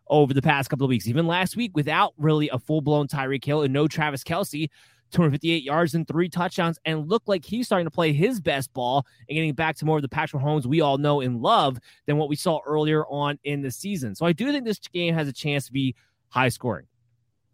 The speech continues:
Obviously, I'm leaning into Kansas City. Obviously, I'm playing Tyreek Hill. I'm playing Travis Kelce. I'm playing Patrick Mahomes. The question now becomes, where is Darrell Williams for you? I have him at R B twenty,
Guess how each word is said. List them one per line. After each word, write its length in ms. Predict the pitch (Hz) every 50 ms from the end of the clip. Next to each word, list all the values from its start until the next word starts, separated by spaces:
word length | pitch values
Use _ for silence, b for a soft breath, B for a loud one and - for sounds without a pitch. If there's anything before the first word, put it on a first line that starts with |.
| _ -
Obviously, 320 | 139 147 151 151 139 156 160
I'm 60 | 151
leaning 220 | 151 151 151 147
into 100 | 131 127
Kansas 320 | 120 - 147 135 117 104 -
City. 280 | - 147 147 160 165 - _ _ _ _ _ _ _ _ -
Obviously, 320 | 135 139 139 127 - 147
I'm 80 | 143 135
playing 240 | - 165 170 175
Tyreek 320 | 165 - 151 143 143 135 -
Hill. 260 | 123 120 107 95 104 127
I'm 60 | -
playing 260 | 117 - 139 147 147 135
Travis 260 | - 139 127 120 120
Kelce. 360 | - 139 127 120 - 110 104 - -
I'm 80 | 127
playing 280 | - - 151 147 156 143
Patrick 320 | 143 143 135 - - 123
Mahomes. 380 | 131 113 139 156 139 107 - - b b b b b b b
The 80 | - 127
question 480 | - - 160 196 220 - - 196 175 165
now 180 | 180 226 233
becomes, 420 | 202 175 143 - 170 156 156 151 131
where 320 | 120 120 147 165 190 240
is 160 | 214 202 190
Darrell 400 | 139 170 165 147 160 143 135 127
Williams 600 | 113 113 151 208 240 226 185 147 127 120 101 -
for 260 | - - 139 151 135
you? 340 | 120 101 110 175 254 220 143
I 200 | 120 139 170 190
have 260 | 190 170 190 185 175
him 60 | 160 156
at 60 | 147 -
R 160 | 147 156 151
B 180 | 117 143 131
twenty, 520 | 113 - - - 165 220 214 160 120 104